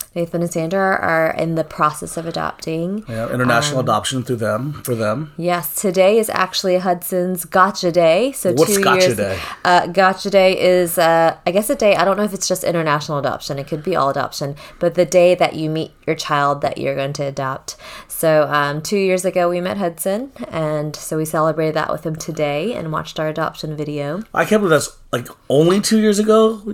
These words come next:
Speaker 2: You know, like, feels
Speaker 1: Right.
Speaker 2: like we've had Hudson forever. Like,
Speaker 1: Yes, he's only four, um, but we feel like we have known him for four years. We've only known him for the past two years, so yeah.
Speaker 2: So that was two years ago today. May twenty-seventh is when we celebrate Hudson's Gotcha Day.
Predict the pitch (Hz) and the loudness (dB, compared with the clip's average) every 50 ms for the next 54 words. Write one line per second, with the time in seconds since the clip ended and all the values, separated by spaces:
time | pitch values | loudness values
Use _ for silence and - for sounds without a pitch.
0 | - - - 160 160 170 170 165 165 160 165 170 202 190 180 175 160 165 135 151 | -12 -8 -2 2 4 6 6 6 4 2 2 2 4 4 4 2 0 0 0 2
1 | 160 135 123 143 139 - 165 160 - - - 92 90 101 98 - - 82 98 104 | 0 2 2 2 0 0 -2 -4 -4 -2 -2 -2 -2 -4 -4 -4 -4 -4 -4 -4
2 | - - - 147 147 151 147 151 151 156 - - - - - - 208 190 180 180 | -4 -6 -6 -6 -4 -4 -4 -4 -6 -8 -10 -12 -14 -12 -8 -6 -4 -2 -2 -2
3 | 175 196 254 262 - 233 180 147 151 208 - - - - - - - - - 170 | -2 -2 -4 -4 -2 0 0 0 0 -2 -4 -8 -14 -18 -16 -16 -10 -4 -2 -2
4 | 175 165 165 160 170 165 165 185 175 170 170 165 165 165 - - 160 180 170 165 | -2 0 0 -2 -2 -2 -2 0 2 2 2 2 0 -2 -4 -4 -2 -2 -2 -2
5 | 175 170 175 170 170 180 180 180 202 196 180 160 196 185 185 185 180 180 180 170 | 0 0 2 2 2 2 0 2 0 0 0 0 -2 2 2 4 4 4 2 2
6 | 175 180 190 226 226 - - 170 165 175 175 175 175 175 175 175 170 170 170 - | 2 2 2 0 -2 -4 -6 -8 -6 -4 -4 -4 -4 -4 -4 -4 -4 -4 -6 -6
7 | 170 165 - - 170 165 - - - - 170 165 156 147 151 151 160 156 - - | -8 -8 -8 -10 -10 -10 -10 -12 -10 -6 -6 -4 -4 -4 -4 -6 -8 -8 -10 -8
8 | 156 151 147 156 160 160 156 151 151 156 - - - - - - - - - - | -8 -6 -6 -6 -6 -8 -8 -8 -10 -12 -16 -20 -18 -16 -16 -14 -14 -16 -16 -18
9 | - - - - 131 143 135 127 - - - 175 180 185 180 180 175 175 - 143 | -18 -12 -4 2 4 6 6 6 4 2 2 4 4 4 4 4 2 2 4 4
10 | 131 120 123 120 113 - - 143 135 147 147 - 151 147 143 - 135 120 113 123 | 4 4 4 2 0 -2 -2 0 2 2 2 2 2 0 2 2 0 0 0 0
11 | 127 117 117 120 123 131 127 - 131 123 123 113 123 123 117 113 - 127 123 - | -2 -2 0 0 0 0 0 0 0 0 0 2 0 0 -2 -2 -4 -6 -6 -4
12 | - 135 135 110 107 104 117 107 113 - - 110 95 104 87 90 104 127 139 | -4 -4 -4 -4 -2 -2 -2 -2 -2 -2 -4 -4 -2 -2 -2 -2 -4 -6 -6